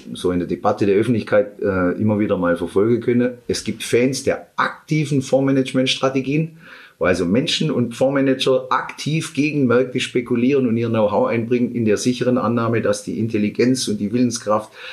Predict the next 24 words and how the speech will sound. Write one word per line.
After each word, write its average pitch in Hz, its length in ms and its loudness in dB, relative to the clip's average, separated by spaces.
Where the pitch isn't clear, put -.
eines 101 260 0
Menschen 113 460 2
jedem 113 280 2
System 107 440 0
überlegen 107 460 2
sei. 82 200 -2
Dafür - 280 -4
gibt's - 240 -6
viele 110 280 0
Anhänger 160 540 2
und, 127 320 0
äh, 120 320 2
es - 100 -8
hat 104 120 0
auch 120 100 0
seine 127 240 0
Berechtigung. 110 500 -2
Es - 80 -16
gibt 127 180 0
aber 113 180 2
auch 104 120 2
viele, 131 220 2
die 127 40 2
sagen, 123 300 -2